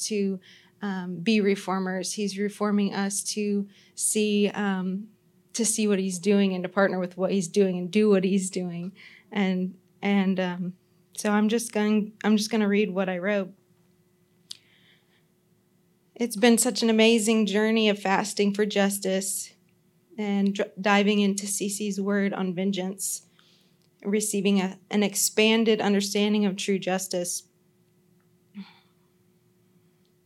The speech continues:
I love this psalm entitled True Justice.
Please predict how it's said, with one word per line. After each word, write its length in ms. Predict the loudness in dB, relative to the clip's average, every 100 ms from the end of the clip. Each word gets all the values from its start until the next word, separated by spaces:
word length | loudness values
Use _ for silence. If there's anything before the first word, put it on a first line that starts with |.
| _ _ _ _ _ _ -2
I 100 | 6
love 220 | 6 8
this 220 | 4 4
psalm 360 | 2 4 4 2
entitled 480 | 0 -2 -2 -2
True 180 | -4 -2
Justice. 680 | 0 -2 -2 -4 -4 -8